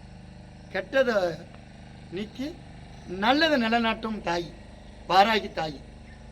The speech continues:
இந்த வாராகியை கடைப்பிடிச்சீங்கன்னா நீங்க வேற தாயை வந்து நீங்க மறக்க மாட்டீங்க. வாராகிக்கு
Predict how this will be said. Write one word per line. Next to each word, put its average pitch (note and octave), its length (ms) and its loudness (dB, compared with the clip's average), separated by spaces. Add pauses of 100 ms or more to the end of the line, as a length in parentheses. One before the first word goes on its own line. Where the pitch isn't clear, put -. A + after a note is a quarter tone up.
இந்த F3 140 0
வாராகியை C#4 580 8
கடைப்பிடிச்சீங்கன்னா G3+ 880 2 (720)
நீங்க F#3 200 0
வேற B3 260 8 (640)
தாயை C4+ 360 8
வந்து A3+ 300 0
நீங்க G3 160 -4
மறக்க A3 360 -2
மாட்டீங்க. E3+ 200 -4 (680)
வாராகிக்கு B3 440 6